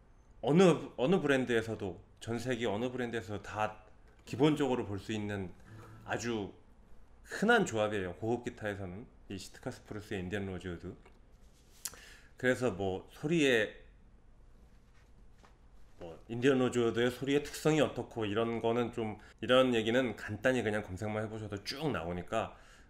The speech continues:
그런 얘기를 굳이 드릴 필요는 없을 것 같고요. 그냥 한마디로 딱 평을 하자면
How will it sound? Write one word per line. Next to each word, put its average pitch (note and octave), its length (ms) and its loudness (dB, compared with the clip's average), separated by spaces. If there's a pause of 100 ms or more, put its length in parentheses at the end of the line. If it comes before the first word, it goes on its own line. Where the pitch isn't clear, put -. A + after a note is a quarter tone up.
그런 A2+ 420 0
얘기를 G#2+ 280 -2
굳이 G#2+ 260 -8
드릴 F#2+ 180 -6
필요는 G2+ 240 -4
없을 F2+ 220 -10
것 G2 80 -4
같고요. G#2+ 400 -8 (1040)
그냥 G2+ 480 -4
한마디로 F3 580 0
딱 - 160 -8
평을 C3+ 300 -4
하자면 C3+ 560 -2